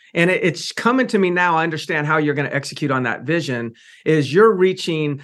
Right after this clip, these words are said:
so many people that are gonna reach so many people. So your, your reach is growing exponentially. Every time you take on one new coach,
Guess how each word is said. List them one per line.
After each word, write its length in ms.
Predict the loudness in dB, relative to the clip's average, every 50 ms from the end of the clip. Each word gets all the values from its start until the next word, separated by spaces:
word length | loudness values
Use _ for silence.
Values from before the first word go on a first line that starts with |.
| -12 _
so 300 | -8 -2 2 4 4 4
many 240 | 4 2 2 0 -2
people 480 | -2 -2 -2 -2 -2 -4 -4 -4 -2
that 160 | 0 0 2 2
are 80 | 0
gonna 240 | 0 -2 -2 -2 -2
reach 340 | -2 -2 -2 -2 -2 -6 -10 -10
so 340 | -10 -6 -2 0 2 2 2
many 220 | 0 0 -2 -2
people. 460 | -2 0 0 0 0 -2 -4 -8 -8 -12 -18 -6
So 120 | 0 2 4
your, 320 | 4 4 4 4 4 2
your 280 | 0 2 2 2 2 2
reach 340 | 0 0 -2 -2 -2 -4 -4
is 220 | -4 -4 -4 -4
growing 300 | -4 -2 0 0 2 0
exponentially. 880 | 0 -2 -4 -6 -6 -4 -2 0 0 0 -2 -2 -4 -4 -2 0 2 2
Every 180 | 2 0 0
time 200 | -2 -2 -2 0
you 60 | -2 -2
take 240 | 0 -2 0 0
on 240 | 0 0 0 0 -2
one 220 | -2 -2 0 0 0
new 160 | 0 0 -2
coach, 500 | 0 0 0 2 0 -2 -4 -8 -14